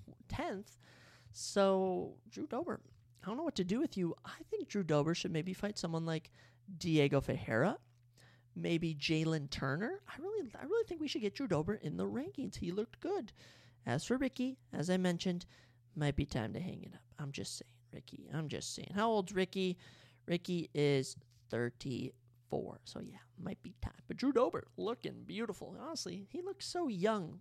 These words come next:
for being an old dad. I love, I love Drew. Next up, we went to the welterweight division where Joaquin Buckley gets a unanimous decision victory over Alex Morono. Surprised he didn't get a finish,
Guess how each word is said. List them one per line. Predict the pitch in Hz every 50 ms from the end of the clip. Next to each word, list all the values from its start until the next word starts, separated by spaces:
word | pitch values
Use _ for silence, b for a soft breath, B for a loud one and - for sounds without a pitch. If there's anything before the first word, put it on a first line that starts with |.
| - _
for | - 175
being | 175 170 165 160 160
an | 160 151
old | 147 139 135 165
dad. | - - - 220 - -
I | -
love, | 92 - - - _ - -
I | 202
love | 175 - - -
Drew. | - - - - _ _ _ _ - _ - - - - - - _ - _ _ _ - B B B 220 208 B B
Next | 254 262 254 - -
up, | 262 254 254 - - - -
we | 202 214 220
went | 220 220 220
to | -
the | 190 208
welterweight | 202 196 190 208 214 214 - - 214 214 214 - - - - 165
division | 160 185 180 170 196 202 190 208 196 190
where | 180 175 165
Joaquin | 147 151 170 175 175 170 - - 214 214 226 233 240 233
Buckley | 233 240 240 226 - 196 185 180 185 B B B B B -
gets | 160 160 - -
a | 165
unanimous | 151 151 147 151 151 156 165 - -
decision | - 165 - 175 175 165 170 175
victory | 175 160 156 - - 156 151 151 B B B B B B
over | - 165 160 160 170 - -
Alex | 160 147 139 151 151 -
Morono. | - 170 151 151 147 147 - 185
Surprised | - - - - - - 302 339 403 415 - -
he | 392 392
didn't | 381 359 359 370
get | 392 403
a | 427 415 - - -
finish, | 202 190 185 196 220 -